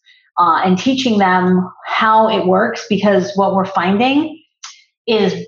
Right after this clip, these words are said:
we have partners who are investing in content, and the content's great, but they're not search op-, search engine optimizing it.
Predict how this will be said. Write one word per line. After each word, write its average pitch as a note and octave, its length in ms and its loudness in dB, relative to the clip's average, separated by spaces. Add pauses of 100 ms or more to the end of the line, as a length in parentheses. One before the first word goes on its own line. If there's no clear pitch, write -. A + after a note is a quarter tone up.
we G3+ 100 2
have G3+ 160 -2
partners A#3 380 0
who G3+ 100 2
are F#3+ 60 2
investing F#3 420 0
in E3+ 140 0
content, - 380 -4 (720)
and F#3+ 80 2
the F#3 60 4
content's G3+ 500 0
great, G3 440 0 (200)
but G3 120 0
they're G3+ 100 2
not F#3+ 240 -2
search A3 260 0
op-, E3+ 220 0 (400)
search A3 300 2
engine F#3+ 340 2
optimizing A#3+ 840 0
it. C#4 60 -2